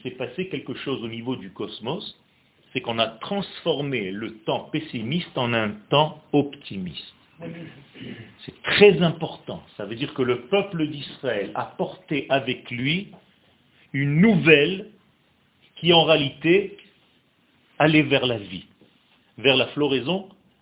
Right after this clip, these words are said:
vers l'été, vers la lumière, vers le bonheur, vers le lendemain, vers quelque chose qui peut être corrigé. Aller vers le noir, vers l'extinction comme c'était avant, ça veut dire qu'en fait le monde n'a pas de but.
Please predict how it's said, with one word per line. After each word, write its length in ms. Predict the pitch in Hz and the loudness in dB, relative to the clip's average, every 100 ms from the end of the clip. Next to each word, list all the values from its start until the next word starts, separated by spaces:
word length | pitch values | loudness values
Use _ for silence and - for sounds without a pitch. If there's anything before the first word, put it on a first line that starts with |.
| - | -16
vers 280 | 98 123 113 | -2 0 2
l'été, 400 | 120 113 165 175 | 0 -2 0 0
vers 200 | 123 117 | 0 -2
la 120 | 117 | -2
lumière, 560 | 113 107 113 143 185 135 | -4 -8 -6 -6 -6 -8
vers 200 | 110 113 | -4 -4
le 100 | 110 | -4
bonheur, 520 | 98 107 123 175 - 104 | -6 -4 -4 -4 -6 -2
vers 220 | 127 117 | -2 0
le 200 | 117 107 - | -4 -6 -10
lendemain, 880 | 107 135 165 160 135 139 135 110 90 | 0 4 4 2 2 0 0 -2 -4
vers 200 | 90 127 | -6 -2
quelque 300 | 147 139 135 | -2 0 -2
chose 440 | - - 185 196 - | 0 2 4 4 -2
qui 120 | 127 - - | -14 -16 2
peut 400 | 160 190 202 - - | 8 10 8 4 2
être 400 | 170 175 - 156 | 6 6 4 -4
corrigé. 680 | 143 - 135 120 104 82 - _ - - | -4 -2 -2 -2 -6 -8 -10 _ -20 -2
Aller 340 | - 143 196 202 | 4 8 10 8
vers 240 | 170 165 | 6 2
le 120 | 151 | 2
noir, 440 | 135 143 151 143 120 | 0 0 4 4 2
vers 220 | 117 117 | 2 2
l'extinction 920 | 131 156 - - 131 110 - 156 143 | 2 -2 -6 -8 -6 -6 -8 -4 -4
comme 220 | 110 127 123 | -2 -2 -2
c'était 260 | 120 113 117 | -6 -4 -2
avant, 360 | 101 110 196 - | -2 -2 -6 -6
ça 60 | |
veut 120 | 123 | -8
dire 180 | 123 180 | -6 -8
qu'en 140 | - 120 | -8 -8
fait 260 | 147 170 139 | -4 -4 -4
le 100 | 120 | -4
monde 420 | 123 156 196 127 - _ | 0 0 0 -4 -16 _
n'a 260 | 135 131 127 | -8 -2 -2
pas 340 | - - 165 | -2 2 2
de 180 | 147 127 | 2 -2
but. 420 | 113 92 123 101 | -4 -6 -10 -10